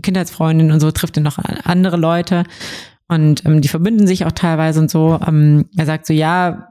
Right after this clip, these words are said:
egal, wir machen jetzt erst, wir müssen jetzt erstmal gucken, dass da zumindest kein vollkommenes,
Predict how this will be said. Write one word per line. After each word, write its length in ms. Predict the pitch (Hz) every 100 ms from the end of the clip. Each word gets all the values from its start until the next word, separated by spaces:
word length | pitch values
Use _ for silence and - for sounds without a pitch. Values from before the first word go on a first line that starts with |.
| _
egal, 260 | - 170 175
wir 80 | 175
machen 240 | 170 180
jetzt 140 | 170 165
erst, 160 | 170
wir 80 | 170
müssen 180 | 170 180
jetzt 120 | 175
erstmal 220 | 165 170
gucken, 260 | 160 180 180
dass 120 | 160
da 260 | - 151 151 - _ _ _ _ _
zumindest 440 | - 185 208 196 -
kein 560 | 180 170 175 - - - _ _ _ _ _ _
vollkommenes, 680 | - 202 196 175 165 165